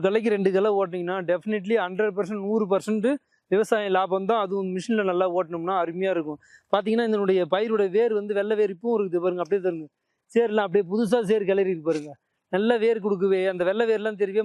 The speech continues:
மருந்து போட்டோம்னா சீக்கிரமா அப்சர்வ் பண்ணும். ஆக்சிஜன் இழுத்துதுன்னா நல்லா கிளச்சி வரும், கீழே நல்லா அடியா சட்டி மாதிரி அழகா கிளச்சி வரும், நல்ல மகசூல் கிடைக்கும். ஆள் பற்றாக்குறையிலேயே இந்த மிஷின் கண்டுபிடிச்சவருக்கு தான் நம்ம முதல்ல நன்றி சொல்லணும். கோடான கோடி கூட நன்றி சொல்லலாம். ஒரு சில விவசாயி பொறுத்துது,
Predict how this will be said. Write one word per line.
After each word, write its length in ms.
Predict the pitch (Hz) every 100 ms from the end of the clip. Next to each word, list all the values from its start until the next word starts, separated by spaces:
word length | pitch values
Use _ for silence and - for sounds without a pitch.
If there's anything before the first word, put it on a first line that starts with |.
| 196
மருந்து 220 | 196 214 190
போட்டோம்னா 300 | 185 196 202 196
சீக்கிரமா 340 | 208 220 214
அப்சர்வ் 300 | 165 196 170
பண்ணும். 260 | 180 185 214 - _ _ 185
ஆக்சிஜன் 320 | 202 190 202
இழுத்துதுன்னா 340 | 196 180 196 214 190
நல்லா 160 | 208 180
கிளச்சி 240 | 190 175 180
வரும், 180 | 165 151
கீழே 180 | 190 202 180
நல்லா 160 | 185 196
அடியா 320 | 180 196 208 233 - _ _ -
சட்டி 200 | 175 214 208
மாதிரி 140 | 208 196
அழகா 220 | 190 196 180
கிளச்சி 240 | 175 165 170
வரும், 160 | 151 165
நல்ல 200 | 185 214 190
மகசூல் 360 | 190 175 175
கிடைக்கும். 300 | 165 160 151 - _ _ 175
ஆள் 180 | 214 196
பற்றாக்குறையிலேயே 680 | 196 214 190 190 180 180 185
இந்த 120 | 175 170
மிஷின் 260 | 175 214 196
கண்டுபிடிச்சவருக்கு 640 | 190 185 175 165 175 175 196
தான் 100 | 208
நம்ம 120 | 180 170
முதல்ல 220 | 175 190 180
நன்றி 180 | 180 196
சொல்லணும். 280 | 180 170 156 _ _ _ -
கோடான 280 | 202 226 220
கோடி 140 | 220 208
கூட 80 | 226 220
நன்றி 140 | 208 190
சொல்லலாம். 280 | 202 190 185
ஒரு 100 | 180
சில 100 | 190 190
விவசாயி 300 | 214 214 202 175
பொறுத்துது, 320 | 170 185